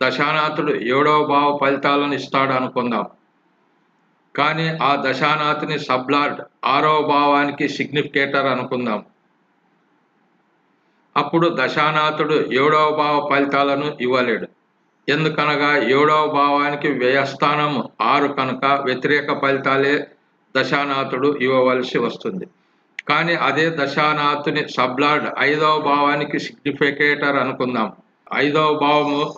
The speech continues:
సంతానానికి కారకత్వం లేదా ప్రేమకు కారకత్వం. ఇప్పుడు సబ్లార్డ్ ఫేవర్గా ఉన్నట్లు.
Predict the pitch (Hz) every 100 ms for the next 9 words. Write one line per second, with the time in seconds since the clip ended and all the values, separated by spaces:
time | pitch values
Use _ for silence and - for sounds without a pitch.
0 | - 139 139 147 143 143 143 151 - 135
1 | 135 131 123 - 110 - _ 139 151 156
2 | 151 151 147 135 139 143 143 - 127 123
3 | - 107 - 92 - _ _ _ _ _
4 | 165 160 185 170 143 135 135 151 156 143
5 | 135 143 151 147 147 143 127 117 - 98